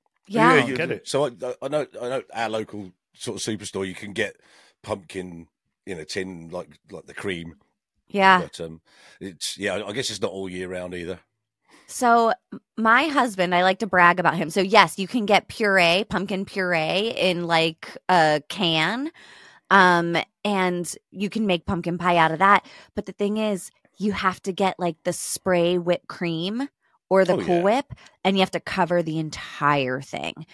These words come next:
Speaker 1: It's not a dollop. You don't just put a tiny dollop on it. You
Speaker 3: <laughs>
Speaker 1: cover the whole thing. I don't wanna see crust. I don't wanna see pumpkin. I wanna see white. It's a mound of white,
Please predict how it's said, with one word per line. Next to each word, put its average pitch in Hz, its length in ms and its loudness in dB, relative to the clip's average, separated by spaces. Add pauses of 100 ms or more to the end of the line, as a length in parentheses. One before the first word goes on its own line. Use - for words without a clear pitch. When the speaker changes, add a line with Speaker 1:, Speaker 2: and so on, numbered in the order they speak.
(100)
Speaker 1:
It's - 180 -8
not 190 180 6
a 220 40 4
dollop. 196 560 4
You 170 80 -4
don't 180 200 -2
just - 180 -12
put - 100 -10
a 196 60 -14
tiny 202 320 -4
dollop 180 380 4
on 170 120 6
it. 196 160 6
You 190 100 -2
Speaker 3:
<laughs> - 60 -6
Speaker 1:
cover 190 600 4 (320)
the 185 100 6
whole 233 280 2
thing. 226 160 4 (160)
I 226 120 6
don't 277 180 0
wanna 214 180 0
see 202 220 -4
crust. - 520 2
I 202 60 2
don't 208 160 2
wanna 185 160 0
see 180 180 -10
pumpkin. 262 580 -2
I 190 140 6
wanna 190 220 0
see 190 180 -6
white. 190 580 4
It's - 160 -10
a 160 60 -2
mound 202 420 2
of 254 140 0
white, 214 500 2